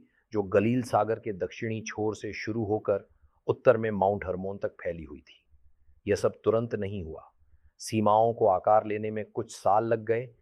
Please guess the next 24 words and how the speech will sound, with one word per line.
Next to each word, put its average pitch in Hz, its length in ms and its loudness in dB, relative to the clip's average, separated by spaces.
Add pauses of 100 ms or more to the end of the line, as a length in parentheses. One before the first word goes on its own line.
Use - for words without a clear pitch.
(280)
लेकिन 101 320 -2
फिर 127 160 2
भी 113 180 -2
प्रत्येक 110 640 -2 (100)
क्षेत्र 110 380 -4
की 104 140 -8
बनावट 90 480 -2 (300)
समय 104 420 0
और 98 220 -2
राजनीतिक 90 720 -2
परिस्थितियों 95 520 -10
के 95 120 -16
साथ 98 340 -2
उतार 98 460 0
चढ़ाव 87 320 -6
करती - 440 -18
रही। - 180 -20 (720)
जैसा 165 360 10
कि 196 140 -10
उस 180 180 -4
युग 185 240 6
में 190 100 4
प्रथा 170 360 6
थी, 160 400 -8